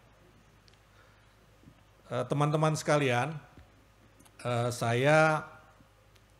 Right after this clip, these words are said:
berasal dari Nusa Tenggara Timur. Ayah saya orang Nusa Tenggara Timur, orang Flores Timur.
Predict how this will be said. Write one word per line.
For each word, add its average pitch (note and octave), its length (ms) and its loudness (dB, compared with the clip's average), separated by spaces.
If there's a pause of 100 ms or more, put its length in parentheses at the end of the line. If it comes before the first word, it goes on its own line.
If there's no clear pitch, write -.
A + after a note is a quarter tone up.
(720)
berasal C3 560 -2
dari B2 720 -2
Nusa C3 240 -2
Tenggara B2+ 400 -4
Timur. B2+ 400 -4 (1120)
Ayah A#2+ 320 -4
saya C3+ 400 -2
orang A#2 400 -2
Nusa A#2 240 -4
Tenggara A2+ 400 -4
Timur, A#2 480 -6
orang A#2+ 480 -4
Flores B2 720 -4
Timur. C#3+ 400 -2